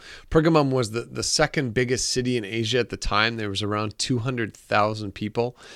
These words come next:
that lived there. So that, that's a substantial city for first century, uh, in the Roman Empire. It had a library in it with two hundred thousand scrolls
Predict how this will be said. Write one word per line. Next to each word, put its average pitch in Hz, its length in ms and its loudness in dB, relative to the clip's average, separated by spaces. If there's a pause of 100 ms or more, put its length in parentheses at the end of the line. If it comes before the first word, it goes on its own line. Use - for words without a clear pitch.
(220)
that - 140 -6
lived 110 260 -2
there. 120 140 0
So - 140 -2
that, 123 200 4
that's 143 240 0
a 117 80 -2
substantial - 960 2
city 104 540 0 (280)
for - 200 -6
first - 340 -2
century, 110 580 0 (280)
uh, 101 100 -2
in 104 80 -4
the 104 80 -4
Roman 104 300 -2
Empire. 113 420 -2 (460)
It - 100 0
had 147 160 4
a 131 60 4
library 127 640 2
in 135 80 -2
it 139 100 -4
with - 260 -10
two 160 280 -2
hundred 127 520 -4
thousand 113 640 2
scrolls 107 640 0